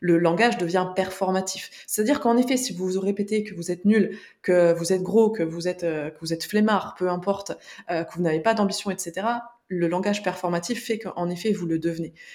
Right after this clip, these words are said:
Mais à partir du moment où vous commencez à changer ne serait-ce que votre manière de parler, plutôt que dire, «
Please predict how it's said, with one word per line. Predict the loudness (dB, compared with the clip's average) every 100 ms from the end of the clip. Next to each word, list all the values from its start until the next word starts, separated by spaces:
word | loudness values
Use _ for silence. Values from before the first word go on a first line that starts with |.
| -4
Mais | 4 4
à |
partir | 4 2 0
du | 2
moment | 4 6 4 2
où | -2
vous | -4 -4
commencez | -4 -4 -2 -4 -4
à | -6
changer | -4 -2 -2
ne | -2
serait-ce | -6 -8 -12
que | -12
votre | -12 -10 -4
manière | -4 -2 -4
de | -6
parler, | -8 -10 -14 -20 -14
plutôt | -4 2 4
que | 4
dire, « | 4 0